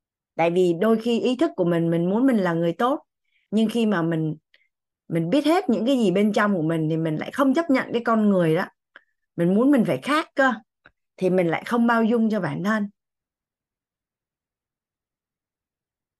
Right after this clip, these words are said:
Nhà mình có biết là trong thế giới nội tâm của mỗi người á, mà các nhà khoa học một ngày nói là có sáu mươi ngàn đến tám mươi ngàn suy nghĩ á, là nghĩ cái gì? À, động viên, yêu thương, khích lệ,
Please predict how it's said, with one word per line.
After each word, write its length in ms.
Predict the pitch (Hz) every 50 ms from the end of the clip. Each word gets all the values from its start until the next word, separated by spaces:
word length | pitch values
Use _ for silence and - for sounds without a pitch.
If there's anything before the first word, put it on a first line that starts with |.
| _ _ _ _ _ _ _ _ _ _ _ _ _ _ _ _ _ _ _ _ _ _ _ _ _ _ _ _ _ -
Nhà 140 | 170 190
mình 200 | 190 196 185 175
có 100 | - 233
biết 260 | 220 254 311 311 - 240
là 240 | 208 185 165 170 170
trong 180 | - 220 226 220
thế 140 | 233 247 254
giới 220 | 247 254 247 277
nội 180 | 277 277 - - -
tâm 240 | 220 214 208 202 170
của 60 | 156
mỗi 220 | 147 151 - 196
người 320 | 233 233 208 180 165 165 180
á, 100 | 214 -
mà 120 | 196 170
các 220 | 165 - 233 233 240
nhà 160 | 220 190 170
khoa 180 | - 208 208 196
học 140 | 180 160 - _ _ _ _ _ _ _ _ _ _
một 140 | 156 160 170
ngày 200 | 185 175 165 165
nói 220 | 170 165 165 202
là 140 | 240 240 208 -
có 120 | - 233 226 -
sáu 140 | - 185 202
mươi 180 | 240 269 277 254
ngàn 280 | 233 214 185 165 165
đến 180 | 175 196 214 208
tám 240 | 185 185 208 240 262
mươi 100 | 254 240
ngàn 220 | 226 185 165 160
suy 120 | - 220 220
nghĩ 240 | 220 202 170 226
á, 100 | 262 294 - _ _ _
là 100 | 180 160
nghĩ 240 | 180 196 190 147 214
cái 100 | 277 285
gì? 240 | 247 226 170 151 143 _ _ _ _ _ _ _ _ _ _ _ _ _ _ _
À, 300 | 151 160 165 160 151 - 196
động 240 | 196 185 - 180
viên, 280 | 196 247 254 247 240 233
yêu 220 | - 240 240 240
thương, 280 | 208 254 254 247 240 233
khích 220 | - 311 - -
lệ, 240 | 240 233 196 120 -